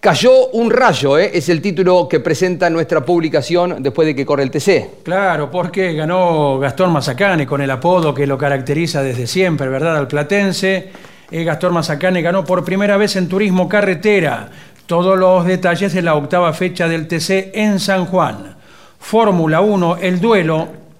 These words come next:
Speaker 2: a muerte, se pregunta nuestra redacción, entre Hamilton y Verstappen.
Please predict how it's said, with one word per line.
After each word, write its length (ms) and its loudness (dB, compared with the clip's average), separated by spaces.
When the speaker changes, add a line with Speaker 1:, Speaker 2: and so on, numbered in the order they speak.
Speaker 2:
a 100 -2
muerte, 560 0
se 160 -8
pregunta 440 -2
nuestra 300 -2
redacción, 540 -2
entre 360 -4
Hamilton 560 -2
y 280 -2
Verstappen. 920 -4